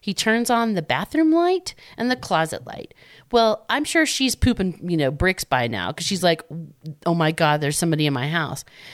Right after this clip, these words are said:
He comes in and he lays down next to her in bed.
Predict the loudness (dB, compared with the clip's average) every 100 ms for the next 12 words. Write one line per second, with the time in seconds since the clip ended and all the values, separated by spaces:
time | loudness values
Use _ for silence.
0 | -20 -20 -12 -4 -2 0 2 4 4 4
1 | 4 4 4 4 2 2 2 2 2 0
2 | 0 2 4 2 2 0 2 2 0